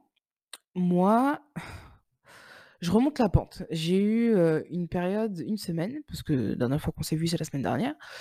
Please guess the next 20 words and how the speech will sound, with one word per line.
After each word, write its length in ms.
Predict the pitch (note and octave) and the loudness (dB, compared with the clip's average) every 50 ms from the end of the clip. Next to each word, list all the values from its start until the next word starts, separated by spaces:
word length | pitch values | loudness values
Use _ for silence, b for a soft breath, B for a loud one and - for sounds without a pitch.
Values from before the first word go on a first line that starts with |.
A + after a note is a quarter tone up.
| B B B B B B | B B B B B B
J'ai 140 | E3 F#3+ | 0 4
eu 40 | A#3+ | 4
une 60 | C#4+ | 4
semaine 260 | C4+ - C4 A3+ A3+ A3 | 6 6 4 4 4 4
assez 160 | G#3 - G3+ | 2 0 0
compliquée 760 | - F#3 E3+ - E3+ D#3+ - - G#3+ A#3+ C4 C#4+ D4 D4 - _ - | -2 -2 -2 -4 -4 -4 2 4 4 6 6 4 2 0 -4 _ -2
et 400 | C#3 E3 E3 D#3+ D#3+ D#3 D#3 D#3 | 0 2 2 4 2 2 0 0
je 80 | D#3 | -2
me 60 | D#3+ | -4
suis 180 | D#3+ - - E3 | -6 -6 -4 -2
réfugiée 440 | D#3 E3 - - F3 E3 F3+ A3 A3+ | -2 -2 -2 -2 -2 0 0 0 2
dans 120 | G3+ F3+ | 2 2
la 80 | D#3 D3+ | 2 2
nourriture 420 | D3+ C#3 B2+ - - - - A3+ | 0 -2 -2 -4 -6 -6 -8 -6
parce 160 | - F3+ E3 | -4 -6 -6
que 160 | - - - D#3+ | -6 -8 -8 -6
j'allais 260 | D#3 D#3 D#3+ D#3+ D#3+ | -4 -2 -2 0 0
vraiment 260 | D#3+ D#3 D#3 F#3 G#3 | 0 0 0 0 -2
très 200 | - - - E3 | -4 -4 -4 -2
mal. 300 | D3 C#3+ C#3+ D3 G#3+ A#3 | 0 0 0 0 -2 -4